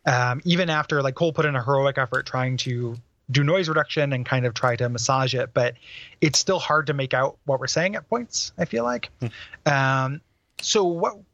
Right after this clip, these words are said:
Speaker 1: that episode, uh, is around. There are jokes in it. It's good and fun, except for the noise part. Um, that is, uh, going to be a free episode that is available for patrons.
Speaker 2: Yeah.
Speaker 1: You wanna listen to that version?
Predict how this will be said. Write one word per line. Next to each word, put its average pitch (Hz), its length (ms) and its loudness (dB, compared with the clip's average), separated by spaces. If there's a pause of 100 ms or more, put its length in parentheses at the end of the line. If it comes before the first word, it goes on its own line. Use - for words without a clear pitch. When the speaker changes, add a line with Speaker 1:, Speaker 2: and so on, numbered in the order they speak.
(120)
Speaker 1:
that 202 180 4
episode, 208 600 -2
uh, 139 500 0 (360)
is 156 120 6
around. 190 580 0
There 143 160 4
are 135 80 2
jokes 156 340 0
in 160 120 -2
it. 160 260 0
It's - 320 -8 (300)
good 165 240 2
and 135 180 0
fun, 143 360 0
except 135 280 -2
for 135 80 -4
the 127 80 0
noise 139 260 2
part. 139 320 0 (480)
Um, 131 420 0
that 160 220 2
is, 151 460 -2
uh, 127 260 0 (100)
going 151 160 2
to 139 60 -2
be 139 80 2
a 131 60 2
free 202 280 0
episode 156 420 0
that 135 120 2
is 131 220 -2
available 135 420 0
for 127 360 0 (100)
patrons. 135 540 -2 (160)
Speaker 2:
Yeah. 101 140 0 (1120)
Speaker 1:
You 135 120 2
wanna 196 140 4
listen 196 200 0
to 190 60 4
that 185 120 2
version? 175 420 0